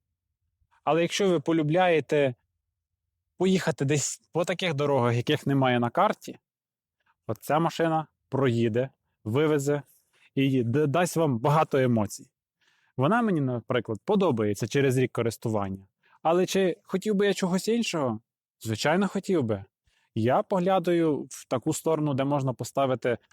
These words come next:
А Т шну резину. Або щось рамне, або сучасніший кросовер. Ну, точно не кореєць. Бо вже після цього Hyundai корейці мені взагалі не подобаються. Outlander,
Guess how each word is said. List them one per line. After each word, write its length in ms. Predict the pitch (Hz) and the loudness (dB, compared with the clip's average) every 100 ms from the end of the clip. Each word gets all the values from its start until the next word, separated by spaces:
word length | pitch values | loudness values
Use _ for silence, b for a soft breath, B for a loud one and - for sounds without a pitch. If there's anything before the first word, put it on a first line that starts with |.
| b | b
А 80 | |
Т 180 | 131 143 | -2 0
шну 200 | - 139 | 0 0
резину. 460 | 135 113 113 101 95 _ _ _ _ _ _ _ _ _ _ | 0 0 0 -2 -8 _ _ _ _ _ _ _ _ _ _
Або 300 | - 185 180 | -4 0 0
щось 260 | 160 151 - | 0 -2 0
рамне, 480 | 131 156 185 175 175 _ _ _ - | 2 2 0 -2 -6 _ _ _ -2
або 300 | 151 147 151 | 0 2 0
сучасніший 640 | - 131 147 131 131 123 | -2 0 0 0 -2 -2
кросовер. 640 | 117 117 - 139 156 175 - _ _ _ _ _ _ _ _ _ | -2 -2 0 2 2 0 -6 _ _ _ _ _ _ _ _ _
Ну, 120 | 127 131 | -4 -2
точно 300 | 143 - 135 | -2 -2 -2
не 160 | 131 | -2
кореєць. 640 | - 135 120 101 - - _ | 0 0 0 0 -8 -20 _
Бо 120 | - 127 | -2 0
вже 180 | 123 | 2
після 300 | 143 131 - | -2 -4 -4
цього 240 | 117 156 170 | -2 0 0
Hyundai 480 | - 143 143 131 123 | -2 -2 2 2 0
корейці 420 | 127 135 143 139 | 0 0 -2 -4
мені 220 | 131 135 | -2 -2
взагалі 360 | 123 120 131 127 | 0 0 0 0
не 100 | 113 | -2
подобаються. 680 | 120 117 107 104 104 - _ _ _ _ _ _ _ _ _ _ _ | 0 0 0 -2 -4 -12 _ _ _ _ _ _ _ _ _ _ _
Outlander, 680 | 123 143 165 214 240 135 101 | 0 0 2 2 2 0 -4